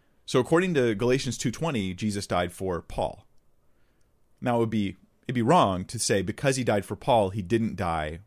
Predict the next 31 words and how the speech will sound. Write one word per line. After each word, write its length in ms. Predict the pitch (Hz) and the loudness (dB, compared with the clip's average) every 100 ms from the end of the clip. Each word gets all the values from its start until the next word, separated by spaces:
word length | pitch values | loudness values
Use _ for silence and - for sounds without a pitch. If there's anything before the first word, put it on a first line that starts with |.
| _ _ _ _ | _ _ _ _
for 140 | 107 | -10
you 380 | 87 135 - - _ _ _ | -6 -6 -8 -16 _ _ _
or 100 | - | -8
for 160 | 107 - | -4 -4
other 200 | 104 175 | -2 -4
people. 440 | - 165 - - _ _ _ _ _ _ _ | -4 -6 -6 -14 _ _ _ _ _ _ _
So 300 | - - 117 | -8 0 2
affirming 560 | 110 120 - 160 170 147 | 2 -2 -2 -2 0 -2
that 160 | 127 | -2
he 120 | 113 117 | -2 -2
died 260 | 110 107 | 0 0
for 140 | - 101 | 0 -4
one 260 | 101 135 | -2 -4
group 260 | 113 107 87 | -2 -2 -2
doesn't 280 | 113 120 107 | -4 -2 -2
mean 160 | 110 | -2
he 100 | 107 | -2
didn't 260 | 104 101 95 | -4 -4 -4
die 200 | 95 87 | -4 -4
for 220 | - 90 | -4 -4
another 280 | 87 104 98 | -2 -2 -2
group. 320 | 87 82 80 - - - - - - | -4 -8 -8 -14 -20 -20 -20 -20 -10
Um, 380 | 82 85 82 - - - - - - | -8 -6 -8 -12 -18 -20 -20 -20 -16
so 360 | - 113 98 87 - 104 - | -2 0 0 -2 -12 -18 0
that, 200 | 117 180 | 6 8
I 80 | 156 | 8
think, 200 | 170 131 | 4 0
is 100 | 117 | -2
pretty 260 | - 127 | 2 2
important. 540 | 101 90 95 80 85 - - - - _ | 2 0 -4 -4 -8 -14 -20 -20 -20 _
But 380 | 107 156 151 | 4 6 6